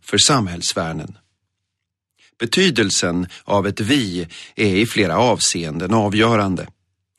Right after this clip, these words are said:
Problemet med nationalstatens vi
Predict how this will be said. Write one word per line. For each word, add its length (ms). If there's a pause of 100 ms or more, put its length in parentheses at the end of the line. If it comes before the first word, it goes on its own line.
(200)
Problemet 540
med 120
nationalstatens 1080
vi 420